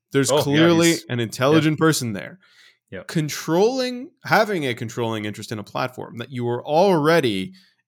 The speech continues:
Speaker 1: a, a, a huge force of gravity on. Like, this guy
Speaker 2: Yeah.
Speaker 1: is the sun for a lot of Twitter, and most of us just revolve around him. And
Speaker 2: Yep.
Speaker 1: much like gravity,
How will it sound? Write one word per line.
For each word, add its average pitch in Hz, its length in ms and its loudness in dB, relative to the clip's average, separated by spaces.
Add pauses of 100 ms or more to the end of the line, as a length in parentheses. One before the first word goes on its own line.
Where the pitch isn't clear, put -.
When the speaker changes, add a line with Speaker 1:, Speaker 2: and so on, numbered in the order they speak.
(160)
Speaker 1:
a, 110 480 0 (600)
a, 113 260 -10
a 123 40 -2
huge 190 880 0
force 131 380 -2
of 107 100 -14
gravity 117 500 0
on. - 240 -16 (120)
Like, - 120 -12 (100)
this 175 220 2
guy 175 280 6
Speaker 2:
Yeah. 143 100 2
Speaker 1:
is 135 340 2
the 120 120 -4
sun 117 680 0 (340)
for 151 380 2
a 135 80 6
lot 127 380 4
of 101 120 -6
Twitter, 104 560 -4 (320)
and 123 360 0
most 135 340 4
of 120 100 -4
us 117 140 -2
just 120 220 -8
revolve 113 500 -2
around 151 400 -4
him. 107 260 -8 (360)
And 131 180 0
Speaker 2:
Yep. - 200 -6
Speaker 1:
much 175 440 0
like 131 200 2
gravity, 110 600 -2